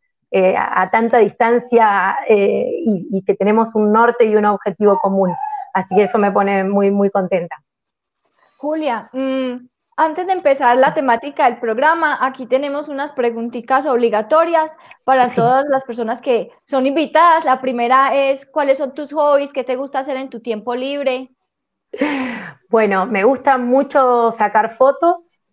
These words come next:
Speaker 1: Eh, de hecho, la cuestión vinculada a los demás animales también empezó sacando fotos para, para perros y gatos que, que buscaban familia. Este, y me encanta mucho la fotografía y la cerámica también.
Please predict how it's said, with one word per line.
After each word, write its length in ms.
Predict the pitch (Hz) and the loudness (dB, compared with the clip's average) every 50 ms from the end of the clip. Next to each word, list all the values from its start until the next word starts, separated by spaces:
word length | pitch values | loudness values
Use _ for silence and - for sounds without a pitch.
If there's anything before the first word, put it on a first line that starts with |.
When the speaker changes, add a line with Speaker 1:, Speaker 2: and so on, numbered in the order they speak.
| _ _ _ _ | _ _ _ _
Speaker 1:
Eh, 440 | - 233 214 208 202 196 190 185 190 190 | 2 4 4 4 4 4 2 2 2 2
de 220 | 190 202 208 214 | 2 4 4 4
hecho, 320 | 214 214 - - 240 226 214 | 4 2 2 4 4 4 4
la 380 | 208 220 226 220 214 208 208 202 | 2 0 0 2 2 2 2 2
cuestión 440 | - 208 208 - - 240 233 226 226 | 0 -2 -2 0 0 2 2 2 2
vinculada 460 | 233 226 220 214 208 220 220 226 226 | 2 2 4 4 4 6 6 6 4
a 40 | 220 | 4
los 140 | 220 208 | 2 0
demás 300 | 180 208 202 208 226 226 | 0 0 0 0 0 0
animales 380 | 254 220 214 208 226 226 233 233 | 0 0 0 2 2 2 2 2
también 260 | - 202 208 214 226 226 | 2 2 2 4 2 2
empezó 380 | 226 220 226 190 - - 233 | 2 0 -2 -2 0 0 0
sacando 460 | 226 - 220 208 226 220 226 220 208 | 2 2 2 2 2 2 2 0 2
fotos 280 | - 240 233 233 233 233 - | 2 2 2 2 0 0 0
para, 360 | 202 190 180 170 165 - - _ _ _ _ _ _ _ _ | -2 -2 0 -2 -4 -6 -10 _ _ _ _ _ _ _ _
para 320 | - 214 190 185 190 185 - | 0 0 2 2 0 2 2
perros 500 | 226 226 226 226 226 226 226 226 226 214 | 4 4 4 4 4 4 4 4 4 4
y 60 | 208 | 4
gatos 340 | 214 214 214 214 220 196 - | 4 4 4 2 -2 -4 -2
que, 380 | - 185 180 180 180 175 175 - | -2 -2 0 0 -2 -2 -4 -6
que 140 | - 175 - | -10 -10 -6
buscaban 540 | - 214 165 - - 240 214 214 214 208 196 | -4 -4 -4 -2 0 2 2 4 2 2 0
familia. 680 | - - 202 208 240 262 269 262 285 294 311 - - - _ _ _ _ _ _ _ | 0 -2 0 2 2 2 2 2 2 2 0 -2 -4 -10 _ _ _ _ _ _ _
Este, 640 | - 240 226 220 220 - - 226 214 208 208 196 - - - | 2 2 4 4 2 0 -2 0 0 2 2 0 0 0 0
y 80 | 214 | 2
me 140 | 208 208 214 | 2 2 0
encanta 360 | 208 202 247 240 240 233 247 | 0 0 0 0 2 0 0
mucho 300 | 240 240 254 254 - 277 | 0 0 -2 0 2 2
la 120 | 240 233 226 - | 2 2 2 0
fotografía 680 | 226 208 226 220 214 208 208 208 _ 262 277 311 330 | 0 2 4 4 4 4 2 0 _ 2 2 4 4
y 60 | 339 | 4
la 180 | 285 240 220 220 | 2 2 0 0
cerámica 560 | - 214 208 196 196 190 175 170 - 175 160 | 0 0 0 2 0 -2 -6 -6 -6 -6 -4
también. 500 | - - 165 170 160 160 151 143 143 135 | -4 -6 -6 -4 -4 -4 -4 -4 -8 -16